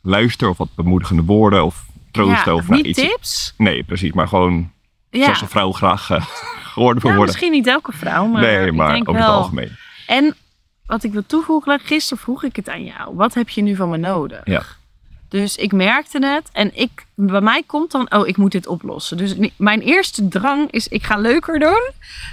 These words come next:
Speaker 2: me meer mijn best doen." Zodat, we zaten ook aan die podcast en ik voelde me heel relaxed. En ik ging juist jou helemaal een soort van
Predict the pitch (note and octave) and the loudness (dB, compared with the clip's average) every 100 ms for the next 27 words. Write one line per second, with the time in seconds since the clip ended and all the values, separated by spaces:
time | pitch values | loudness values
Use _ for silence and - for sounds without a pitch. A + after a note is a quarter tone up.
0 | - G3+ G#3+ A3+ A#3 G#3 G3+ B3+ B3+ C4+ | -4 2 4 4 4 2 2 2 2 2
1 | E4 C#4+ G#3 G#3 F#3 G3 F#3+ G#3 F#3 E3+ | 2 0 -2 -2 -4 0 0 0 -2 -4
2 | F3 A#3 B3 - A3+ F3+ F3+ - F3+ F3 | -4 -6 -6 -6 -6 -4 -6 -8 -10 -8
3 | D3 - - - F4 - - _ A3 - | -8 -8 -6 -4 -4 -8 -20 _ -20 -4
4 | G#3+ G#3+ B3 A3 F3+ A#3 - F#3 G3 - | -2 0 2 2 2 0 -2 0 0 0
5 | G3+ C4+ A#3 A#3 - A#3+ - A#3+ - B3 | 4 6 6 2 0 -2 -4 -4 0 4
6 | C#4 | 4